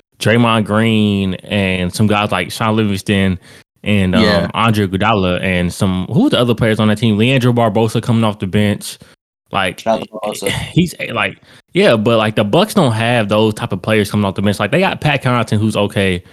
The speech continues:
Speaker 1: D-, Don-, Donte DiVincenzo, they're missing him. But, like, when you have Pat Connaughton, Brent Forbes, and, uh, Bobby Portis and Jeff Teague all coming off your bench, it's like, can this team really win a,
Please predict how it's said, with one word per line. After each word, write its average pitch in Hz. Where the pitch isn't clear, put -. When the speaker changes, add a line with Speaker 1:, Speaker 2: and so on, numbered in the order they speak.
Speaker 1:
D-, 120
Don-, 127
Donte 151
DiVincenzo, 131
they're 107
missing 110
him. 110
But, 110
like, 101
when 127
you 233
have 220
Pat 143
Connaughton, 120
Brent 110
Forbes, 117
and, 92
uh, 80
Bobby 110
Portis 117
and 92
Jeff 104
Teague 113
all 107
coming 110
off 110
your 107
bench, 113
it's 104
like, 92
can 160
this 165
team 147
really 131
win 123
a, 113